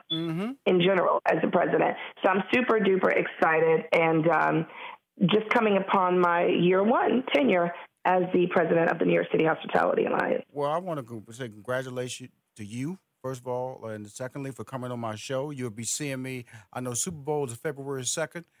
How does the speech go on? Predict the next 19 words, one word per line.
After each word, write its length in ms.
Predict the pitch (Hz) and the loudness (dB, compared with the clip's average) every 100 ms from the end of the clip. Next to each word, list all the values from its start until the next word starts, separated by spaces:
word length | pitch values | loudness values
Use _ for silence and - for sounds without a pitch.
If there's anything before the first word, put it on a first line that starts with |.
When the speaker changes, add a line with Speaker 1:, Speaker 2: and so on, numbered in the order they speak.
| 120 _ | -20 _
Speaker 1:
so 140 | 135 | -12
the 80 | 117 | -10
week 200 | 135 147 | -10 -12
of 80 | 123 | -10
February 480 | 151 131 135 127 110 | -8 -8 -6 -6 -6
ninth, 460 | 110 151 139 107 - _ _ | -4 -2 -2 -4 -14 _ _
I 120 | 113 120 | -4 -4
will 80 | |
be 160 | 104 123 | -4 -6
in 80 | 113 | -6
New 100 | 127 | -4
York 320 | 127 127 123 | -2 -2 -4
City 320 | - 131 120 | -8 -8 -8
to 140 | - 101 | -12 -12
visit 380 | 123 113 101 | -10 -8 -8
both 240 | 127 135 - | -6 -6 -4
of 60 | |
your 120 | 131 117 | -4 -4
restaurants. 640 | 120 113 - 120 117 - | -6 -6 -8 -8 -8 -12